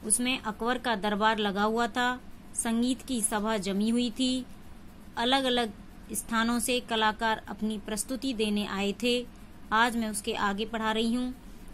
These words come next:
अकबर यानी अकबर और बीरबल अपने-अपने स्थान पर बैठे हुए थे। अकबर बोलते हैं, "आज वाकई दरबार में बहार आ गई।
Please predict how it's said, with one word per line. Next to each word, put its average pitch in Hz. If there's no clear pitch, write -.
अकबर 220
यानी 220
अकबर 233
और 247
बीरबल 220
अपने-अपने 233
स्थान 208
पर 202
बैठे 190
हुए 240
थे। 247
अकबर 233
बोलते 220
हैं, 247
"आज 262
वाकई 220
दरबार 214
में 240
बहार 208
आ 202
गई। 180